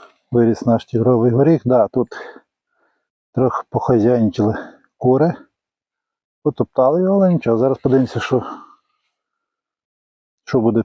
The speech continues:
під низом. Ось, ось такий от тігровий горіх. Да, є й мелкий, є крупний. Бачите, от.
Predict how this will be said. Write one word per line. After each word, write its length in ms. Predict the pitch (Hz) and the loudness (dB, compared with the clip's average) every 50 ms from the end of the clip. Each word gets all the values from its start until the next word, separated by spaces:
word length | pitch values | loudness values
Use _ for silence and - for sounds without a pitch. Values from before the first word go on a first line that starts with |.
| - _ | -4 _
під 180 | - 113 101 110 | -6 -4 -4 -2
низом. 160 | 120 - 110 | -4 -4 -6
Ось, 340 | 95 - - - - - - - - - - - - _ _ _ | -8 -10 -10 -12 -12 -12 -12 -16 -18 -20 -20 -20 -20 _ _ _
ось 140 | - 127 - | -4 -4 -4
такий 240 | _ _ _ 139 131 | _ _ _ 0 0
от 80 | 117 | 0
тігровий 440 | - - 120 117 123 127 123 127 123 | 0 -2 -2 0 2 2 2 2 2
горіх. 280 | 113 127 135 170 180 - - | 2 2 2 2 0 -2 -2
Да, 180 | 123 123 113 | -2 0 0
є 200 | 120 123 127 123 | 2 2 2 2
й 220 | 117 - - - - - _ - | 0 0 -4 -12 -20 -20 _ -2
мелкий, 440 | 139 139 147 147 - - 143 135 123 | 0 0 0 0 -2 0 0 2 4
є 100 | 120 127 | 2 2
крупний. 680 | - - - 131 143 131 - 131 147 143 127 - - _ _ _ _ _ _ _ _ _ _ _ _ _ _ _ _ _ _ | 0 0 0 0 0 0 0 0 0 0 0 -4 -8 _ _ _ _ _ _ _ _ _ _ _ _ _ _ _ _ _ _
Бачите, 520 | - 90 90 - - 123 - - - - - _ | -10 -10 -8 -6 -6 -8 -8 -10 -14 -18 -20 _
от. 140 | _ - - | _ -20 -20